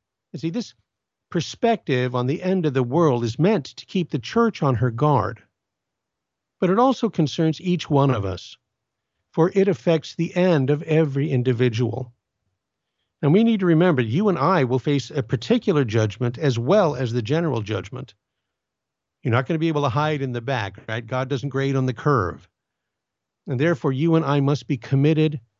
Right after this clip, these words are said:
and vigilant so as not to find ourselves excluded from the kingdom.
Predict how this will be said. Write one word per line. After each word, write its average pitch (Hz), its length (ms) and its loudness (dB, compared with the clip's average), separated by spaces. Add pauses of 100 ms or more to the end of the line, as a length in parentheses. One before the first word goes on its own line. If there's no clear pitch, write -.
(160)
and 127 180 0
vigilant 113 720 0 (840)
so 135 240 2
as 120 120 2
not 147 220 2
to 147 80 -2
find 135 320 -2
ourselves 117 880 0
excluded 147 840 -2
from 104 240 -2
the 98 100 -6
kingdom. 120 520 0